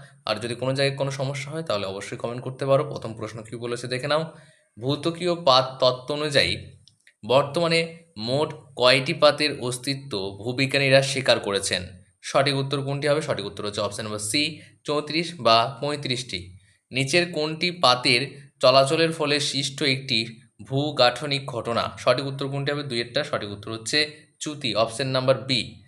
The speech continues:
তারপর হচ্ছে পাতগুলির গঠন শুরু হয়েছিল কোন সময় থেকে? প্রত্যেকটা টপিক থেকে ছটি করে প্রশ্ন নেওয়া হয়েছে। দেখো, পাতগুলির গঠন শুরু হয়েছিল কোন সময় থেকে?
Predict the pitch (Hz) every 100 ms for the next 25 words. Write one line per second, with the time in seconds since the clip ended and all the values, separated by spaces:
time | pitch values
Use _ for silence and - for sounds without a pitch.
0 | _ _ - 143 175 170 170 123 123 135
1 | 139 139 143 175 175 127 127 - 139 139
2 | 139 139 143 139 123 107 131 139 139 120
3 | 110 107 - 92 - - _ _ _ _
4 | 151 151 175 165 165 160 160 156 160 160
5 | - 135 143 147 147 123 131 135 117 110
6 | 104 101 92 - - - - 127 135 117
7 | 127 135 143 160 175 170 131 127 170 165
8 | 165 - 147 156 156 165 160 143 143 143
9 | 135 113 104 92 95 -